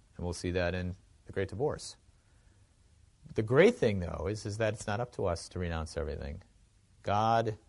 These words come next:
is working in our life to get to that point where we have, I mean, where we give up everything. And what's interesting is, is that it might be on our way to, to the,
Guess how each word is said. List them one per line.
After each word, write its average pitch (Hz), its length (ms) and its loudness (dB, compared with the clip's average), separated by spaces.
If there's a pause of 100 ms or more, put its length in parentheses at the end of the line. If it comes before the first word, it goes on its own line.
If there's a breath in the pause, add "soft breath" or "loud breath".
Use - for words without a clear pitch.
(140)
is 95 200 0
working 92 680 0 (680 soft breath)
in 90 240 0
our 90 280 0
life 80 440 -2 (1080 soft breath)
to - 160 -2
get 95 320 2
to 92 120 -2
that 85 280 2
point 80 420 -4
where - 180 -2
we 82 180 0
have, 80 460 -4 (180)
I 104 40 0
mean, 98 140 2
where 90 140 2
we 80 120 -2
give 80 200 -4
up 76 180 -4
everything. 80 480 -6 (960 soft breath)
And 92 600 2 (760)
what's - 200 -6
interesting 104 440 0
is, 85 220 -2
is 85 180 -6
that 85 200 0 (140)
it 85 80 -6
might 87 280 -2
be 90 180 -2
on 87 120 -2
our 87 180 0
way 90 360 0 (160)
to, 85 240 0 (680)
to 95 100 -4
the, 87 260 2